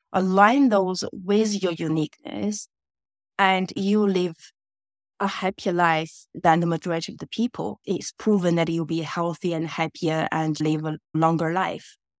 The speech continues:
But unfortunately, I think most of us are actually adapting in life.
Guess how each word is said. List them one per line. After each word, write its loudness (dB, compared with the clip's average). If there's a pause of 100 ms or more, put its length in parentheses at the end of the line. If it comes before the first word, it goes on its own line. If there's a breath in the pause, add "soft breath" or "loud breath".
(380)
But 0
unfortunately, 0
I -2
think 0
most 4
of -4
us -2
are -4
actually -6
adapting -2
in -6
life. -10